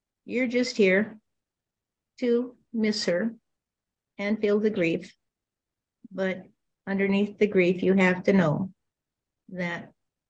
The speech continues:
you have given her the greatest gift of all, which is to know that she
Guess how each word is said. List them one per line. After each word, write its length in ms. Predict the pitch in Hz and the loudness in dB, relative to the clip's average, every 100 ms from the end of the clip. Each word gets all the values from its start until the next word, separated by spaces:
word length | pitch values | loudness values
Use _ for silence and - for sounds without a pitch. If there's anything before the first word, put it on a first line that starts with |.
| _ | _
you 260 | 180 196 202 | -4 -2 2
have 240 | 202 190 | 0 0
given 260 | 190 180 190 | -2 2 2
her 160 | 180 | 4
the 100 | 180 | 2
greatest 440 | 175 170 175 185 - | 4 4 4 2 0
gift 280 | 175 180 180 | -2 -2 -6
of 120 | 175 | -4
all, 240 | 143 156 _ _ _ _ _ _ _ _ - | -8 -10 _ _ _ _ _ _ _ _ -14
which 220 | 190 208 | -8 0
is 220 | 208 208 | 0 2
to 120 | - | 2
know 460 | 208 180 170 180 180 _ _ _ _ _ _ _ _ 190 | 2 2 0 -4 -6 _ _ _ _ _ _ _ _ -10
that 240 | 185 185 | -10 -6
she 420 | - 185 190 196 | -4 0 0 -2